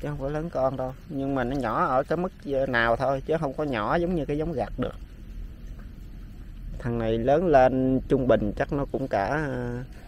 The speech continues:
năm bảy ký á. Bây giờ thì nó còn nhỏ. Rồi, ở đây thì hồi ôi, giờ nào nấy chân cẳng đó nè, cô bác ơi, sình đất không nè.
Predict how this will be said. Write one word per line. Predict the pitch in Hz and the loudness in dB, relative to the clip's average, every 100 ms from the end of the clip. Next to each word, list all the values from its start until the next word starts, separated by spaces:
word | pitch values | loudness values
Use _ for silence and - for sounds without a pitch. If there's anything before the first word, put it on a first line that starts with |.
| - | -4
năm | 131 120 | 0 2
bảy | 117 | 0
ký | - 165 202 | 0 0 0
á. | - - - - - - - - - - - - - - - - - - - - - - - - - - - - - - - - - - - - - - - 135 143 131 | -2 -6 -14 -16 -16 -16 -14 -16 -16 -18 -16 -14 -16 -16 -18 -18 -18 -18 -18 -18 -18 -16 -14 -14 -16 -16 -18 -16 -16 -16 -16 -14 -12 -10 -12 -12 -14 -14 -10 -10 -8 -6
Bây | 131 | -2
giờ | 117 113 | 0 0
thì | 117 | 0
nó | 127 | -2
còn | 151 113 | -4 -6
nhỏ. | 98 101 135 185 - - - - - 104 | -6 -2 0 -2 -6 -14 -18 -18 -12 -4
Rồi, | 104 107 - - | -2 -2 -6 -8
ở | - | -2
đây | 127 120 127 | 4 6 6
thì | 113 - | 4 2
hồi | 113 117 107 101 | 6 8 8 6
ôi, | 113 120 | 4 6
giờ | 107 107 | 6 6
nào | 101 107 110 | 4 4 4
nấy | 110 170 | 4 2
chân | - 131 | 2 0
cẳng | 123 110 175 | 2 0 0
đó | 170 | 0
nè, | 127 - | 0 4
cô | 117 | 4
bác | - | 4
ơi, | - 135 139 123 | 2 4 4 2
sình | 127 110 | 0 4
đất | 135 170 | 4 4
không | - 127 | 4 4
nè. | 123 | 2